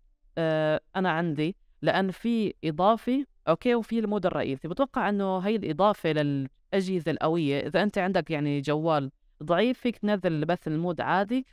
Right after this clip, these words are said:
وبيمشي الحال. اما بالنسبه للاضافه، يمكن يحط لك بارتيكلز او انيميشن زياده. فيب،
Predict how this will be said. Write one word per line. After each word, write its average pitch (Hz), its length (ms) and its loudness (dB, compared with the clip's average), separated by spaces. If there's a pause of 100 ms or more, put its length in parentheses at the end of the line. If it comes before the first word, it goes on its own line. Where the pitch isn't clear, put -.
(120)
وبيمشي 175 340 -2
الحال. 139 300 -2
اما 226 160 0
بالنسبه 226 360 0
للاضافه، 202 500 0
يمكن 190 240 0
يحط - 200 -6
لك 185 260 0
بارتيكلز 180 540 2
او 139 140 0
انيميشن 143 460 -2
زياده. 117 340 -4
فيب، 127 400 -2